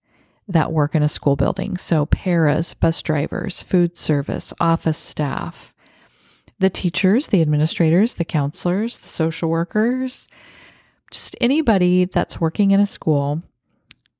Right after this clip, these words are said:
that feels like they need some support, because it's always been stressful to be a teacher or working in a school setting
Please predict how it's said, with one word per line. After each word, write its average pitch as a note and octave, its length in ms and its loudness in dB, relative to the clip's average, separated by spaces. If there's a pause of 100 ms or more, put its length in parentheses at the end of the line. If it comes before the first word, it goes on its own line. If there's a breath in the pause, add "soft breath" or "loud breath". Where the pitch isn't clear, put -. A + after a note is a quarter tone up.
(220)
that E3 580 0 (480)
feels F3 460 2
like F#3+ 160 0
they E3+ 160 2
need D#3 240 0
some D#3 180 -2
support, - 720 -4
because F3 420 0 (460 soft breath)
it's C4+ 200 0 (120)
always F3+ 840 4 (100)
been F3 160 2
stressful D#3+ 460 -2
to D#3 80 2
be D#3 160 4
a D3+ 60 2
teacher D3+ 640 0
or D3 240 2
working D3+ 480 0
in D#3 100 2
a D3+ 60 4
school D3+ 300 -2
setting D3+ 600 -2